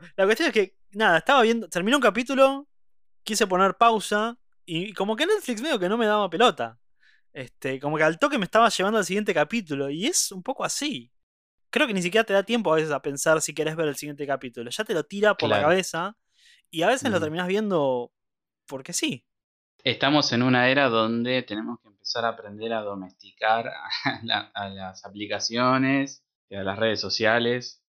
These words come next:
Speaker 2: y nos estamos, por suerte, y en algunos
Speaker 1: <laughs>
Speaker 2: casos nos estamos empezando a dar cuenta de los daños y, y las cosas que,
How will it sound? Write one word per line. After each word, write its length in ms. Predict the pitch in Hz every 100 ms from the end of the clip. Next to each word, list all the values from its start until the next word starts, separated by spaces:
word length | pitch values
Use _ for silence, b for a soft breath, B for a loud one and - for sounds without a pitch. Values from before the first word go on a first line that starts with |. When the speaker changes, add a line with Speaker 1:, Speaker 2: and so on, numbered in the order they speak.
| -
Speaker 2:
y 440 | 98 98 98 98
nos 160 | 98 92
estamos, 360 | 95 123 123 -
por 180 | 101 92
suerte, 300 | 131 131 123
y 40 |
en 100 | 104
algunos 320 | 104 120 113
Speaker 1:
<laughs> 20 | -
Speaker 2:
casos 300 | 131 131 120
nos 140 | 98
estamos 380 | 101 110 113 101
empezando 420 | 95 101 110 107
a 80 | 104
dar 100 | -
cuenta 640 | 110 113 113 123 127 127 _ _ _ _ -
de 140 | 98
los 180 | 101 104
daños 760 | 113 107 101 95 - - - _ 104
y, 500 | 95 92 92 98 101
y 40 |
las 160 | 98 -
cosas 360 | 113 117 113
que, 260 | - 95